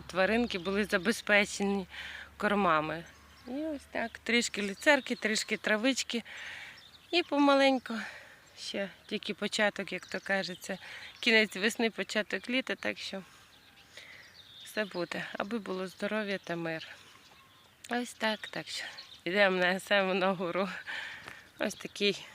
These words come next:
ну, гарненький такий снопочок. Якщо кроликам, то на зиму на тиждень так точно вистачить. Малечі то охотно їсть сіно, ну, а ці вже перебирають, багато лишають, малечі з'їдають все.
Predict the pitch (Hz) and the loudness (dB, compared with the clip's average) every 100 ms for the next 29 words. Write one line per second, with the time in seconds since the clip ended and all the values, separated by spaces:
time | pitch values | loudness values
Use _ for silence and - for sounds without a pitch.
0 | - - 330 233 180 - - - - - | -20 -8 -2 -2 -4 -16 -20 -20 -20 -20
1 | - - - 285 269 196 131 - - - | -18 -12 2 4 6 4 2 -10 -16 -10
2 | 196 - 233 - 208 180 - 214 240 208 | -10 -8 -8 -8 -10 -10 -10 -6 -6 -2
3 | - 233 220 - - - - 254 254 247 | 4 4 4 0 -18 -16 0 6 6 6
4 | - 214 208 220 202 - - - - 220 | 4 0 0 -2 -4 -8 -18 -18 -2 4
5 | 226 220 254 233 220 214 - 226 190 196 | 6 8 8 8 8 6 6 4 4 0
6 | 196 196 - 185 180 - 196 170 135 - | 0 -2 -2 -4 -2 0 0 0 -2 -2
7 | 180 - - - - - - - - - | -2 0 0 -2 -6 -12 -10 -12 -14 -16
8 | - _ _ - - - 220 226 214 196 | -20 _ _ -20 -10 2 4 6 4 2
9 | 196 185 208 220 - 294 294 247 220 226 | -4 0 2 2 0 -2 2 0 0 -2
10 | 220 - 220 214 202 208 254 330 302 - | -4 -2 0 4 4 6 6 6 6 4
11 | 262 269 262 247 - 240 247 226 247 190 | 0 0 2 2 4 4 4 4 4 4
12 | 147 147 165 190 196 196 170 175 208 - | 0 -4 0 2 2 0 -2 0 2 2
13 | 254 277 226 208 - - - - - - | 2 2 0 -4 -10 -18 -18 -20 -20 -20
14 | - 202 190 202 196 - 185 196 202 220 | -10 -4 0 2 0 -2 -2 0 0 2
15 | 220 196 - - - 175 | 2 0 -4 -4 -4 -6